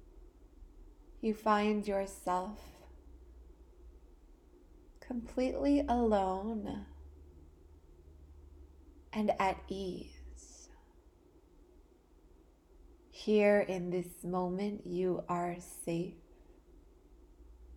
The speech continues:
And you continue to release any unnecessary tension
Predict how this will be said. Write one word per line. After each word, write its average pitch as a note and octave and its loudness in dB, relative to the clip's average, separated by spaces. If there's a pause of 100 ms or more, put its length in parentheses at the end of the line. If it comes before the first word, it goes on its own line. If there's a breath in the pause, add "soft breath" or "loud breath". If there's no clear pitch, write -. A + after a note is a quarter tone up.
(1600)
And G3 -8
you G3 -8
continue A3+ 2
to A3+ 4
release G#3 4 (1300)
any A3+ 4
unnecessary G#3 2
tension G#3 -4